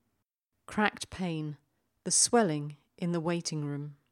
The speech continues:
Vandana Parashar. Wedding stage.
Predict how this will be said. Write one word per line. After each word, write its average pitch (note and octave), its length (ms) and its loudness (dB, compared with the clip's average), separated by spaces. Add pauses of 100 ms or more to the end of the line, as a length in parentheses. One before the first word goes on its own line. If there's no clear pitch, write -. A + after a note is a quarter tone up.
(2000)
Vandana G#3+ 520 4
Parashar. F#3 760 -4 (1700)
Wedding G#3+ 360 6
stage. C#3 580 -6